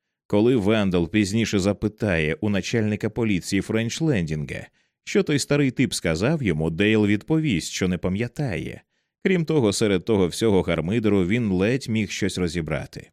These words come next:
Все це брехня. Але ми можемо бути впевнені в тому, що якби Джек Сойер почув відповідь Дейла, то пишався б ним. Коли сумніваєшся, то кажи, що не пам'ятаю.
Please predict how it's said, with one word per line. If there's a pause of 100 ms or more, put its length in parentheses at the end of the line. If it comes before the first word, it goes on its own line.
(580)
Все
це
брехня. (520)
Але
ми
можемо
бути
впевнені
в
тому,
що
якби
Джек
Сойер
почув
відповідь
Дейла, (400)
то
пишався
б
ним. (640)
Коли
сумніваєшся,
то
кажи,
що (100)
не
пам'ятаю.